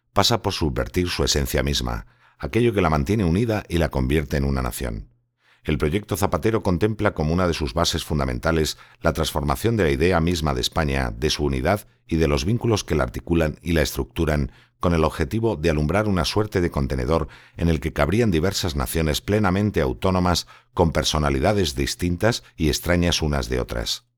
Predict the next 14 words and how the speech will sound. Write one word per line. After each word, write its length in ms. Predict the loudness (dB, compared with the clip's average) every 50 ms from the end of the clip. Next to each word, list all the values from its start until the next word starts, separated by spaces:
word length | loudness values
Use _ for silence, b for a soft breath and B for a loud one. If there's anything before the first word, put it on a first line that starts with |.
| _ _ _ _ _ _ _ -4
Un 140 | -2 0 2
contenedor 560 | 2 2 4 4 4 4 4 4 2 2 2
en 100 | 0 0
el 140 | 0 0 0
que 140 | -2 -2 0
caben 340 | 2 2 2 2 0 2
todas 200 | 0 0 2 2
las 160 | 2 2 0 0
combinaciones 680 | 0 0 0 2 0 0 0 0 2 2 2 0 0
posibles, 560 | -2 -2 0 2 2 2 4 2 2 0 -2 B B B B
excepto 500 | 2 2 4 4 0 0 0 0 2 2
una, 360 | 4 4 2 0 -2 -6 -10 -12 -8
la 160 | 0 2 2
actual, 520 | 2 0 0 0 2 2 2 2 0 -4